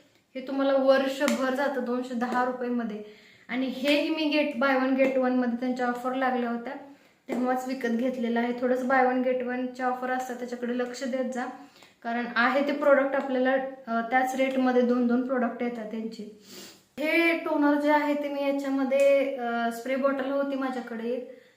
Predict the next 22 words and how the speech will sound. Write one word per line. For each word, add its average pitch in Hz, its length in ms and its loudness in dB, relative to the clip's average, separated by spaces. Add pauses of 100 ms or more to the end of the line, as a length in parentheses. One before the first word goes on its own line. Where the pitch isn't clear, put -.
(140)
तर 240 40 -10
ह्या 254 160 -4
स्प्रे 262 340 0
बॉटलमध्ये 254 560 2
मी 247 160 2
ह्याला 240 380 -2
सगळं 226 320 -6
काढून 247 400 -2
घेतलेलं 247 360 -2
आहे. 247 200 -2 (760)
कारण 254 220 2
यूज 285 300 2
करायला 277 260 4
खूप, 277 340 -2
अ, 262 200 4
इ-, 269 260 -4 (180)
कारण 254 240 -2
यूज 277 260 -2
करायला 269 280 2
हे 269 120 0
इझी 247 320 -2
जातं. 262 300 -2